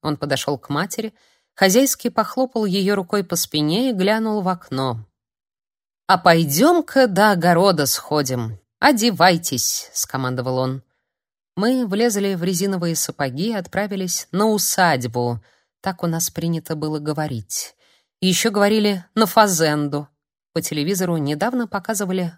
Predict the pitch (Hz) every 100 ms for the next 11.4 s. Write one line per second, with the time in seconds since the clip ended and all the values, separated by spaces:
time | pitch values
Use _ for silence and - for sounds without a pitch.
0 | - 185 175 175 170 170 156 185 147 139
1 | - - - - - 175 170 170 180 185
2 | 208 190 - - 165 190 165 160 151 165
3 | 147 165 170 - 175 - 135 127 - 180
4 | 220 214 208 - _ _ _ 175 175 -
5 | 285 254 233 220 190 175 151 269 - 135
6 | - 175 127 165 180 - 151 - 151 139
7 | - - 139 - - 127 - - _ _
8 | _ _ _ _ _ _ - 262 - 277
9 | 277 247 330 320 311 311 294 - - 233
10 | 226 226 277 262 151 208 208 214 214 147
11 | 123 123 117